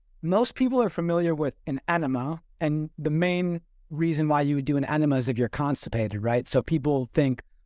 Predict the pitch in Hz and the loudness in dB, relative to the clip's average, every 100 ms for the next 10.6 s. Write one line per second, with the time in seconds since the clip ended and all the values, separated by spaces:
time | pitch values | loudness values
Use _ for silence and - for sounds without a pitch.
0 | _ 190 170 151 165 165 170 160 139 127 | _ 4 6 6 2 0 0 0 -2 0
1 | 139 - - 135 123 - 143 135 127 131 | -2 -2 -2 -2 -2 -2 0 2 2 2
2 | 127 120 - 131 120 113 - - 127 113 | 0 -2 -4 -2 0 0 -4 -2 0 0
3 | 107 - - 143 - 156 151 143 127 127 | -4 -6 -8 -6 -2 -2 0 0 0 2
4 | 127 127 113 104 - 85 - - _ _ | 0 -2 -4 -4 -4 -8 -12 -20 _ _
5 | _ _ _ _ _ _ _ - 185 196 | _ _ _ _ _ _ _ 0 2 4
6 | 202 202 202 165 120 170 165 170 151 156 | 4 2 2 -2 0 0 0 0 -2 -2
7 | 135 131 120 - 160 120 - - _ _ | -2 -4 -4 0 0 0 -8 -16 _ _
8 | _ - 139 135 - - 180 190 208 190 | _ -4 -2 -2 -4 -4 0 2 2 2
9 | 160 139 135 131 - - 139 127 - 120 | 0 0 -2 -4 -6 -4 -4 -2 -4 -6
10 | - 127 120 113 113 - | -6 -6 -6 -6 -10 -14